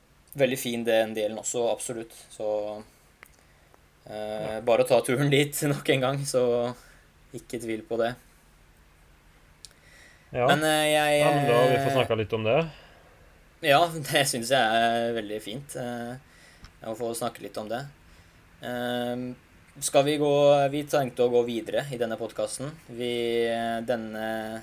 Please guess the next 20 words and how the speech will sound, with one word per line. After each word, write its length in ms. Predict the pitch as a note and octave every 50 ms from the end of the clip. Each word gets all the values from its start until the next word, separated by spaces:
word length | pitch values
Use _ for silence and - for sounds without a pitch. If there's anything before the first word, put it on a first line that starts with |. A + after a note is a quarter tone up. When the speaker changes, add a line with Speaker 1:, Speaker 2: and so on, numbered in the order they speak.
| - - - - - - -
Speaker 1:
denne 360 | C#3 C3+ A#2+ A2 A2 A2 A2 G#2+
gangen 320 | A#2 A2 G#2+ A#2 C#3 D3
så 180 | C#3+ - C3 B2+ B2 B2 A#2+ A#2 A#2+ A#2+ A#2+ B2 B2 -
har 120 | B2 A2 A2+
vi 60 | A2
tenkt 300 | A2 G#2+ G#2 G#2+ - - A2
å 80 | G#2+ G#2 G#2 G#2 G#2 G#2 G#2 G#2+ G#2
ha 160 | G#2+ A2+ G#2+ G#2 G#2 - -
en, 320 | G#2+ G#2 G#2 G#2 G#2+ G#2
eh, 240 | G#2+ G#2+ A2 A2 - - - - -
allmennkunnskapsquiz 960 | B2 A#2+ A2 A2 G#2+ - G#2+ G#2 - - G#2 G#2 - - - C#3+ D#3+ - - - - - - - - -
som 420 | - A2+ A2+ A2+ A2+ A2+ A2 A2
du 140 | A2 A2+ A2 G#2+
har 100 | A2+ A2
laget 400 | G#2 G#2 G2+ G#2 B2+ C3 - - - -
til, 320 | - A#2+ A2+ A2+ G#2+ G#2 G#2+
eh, 100 | G#2 G#2
meg. 240 | G#2 A2 B2+ D#3+ - - - - - - - - - - - - - - -
Eh, 400 | - G#2 G#2 G#2 G2+ G2+ G#2 G#2
Speaker 2:
Ja, 140 | A2 B2+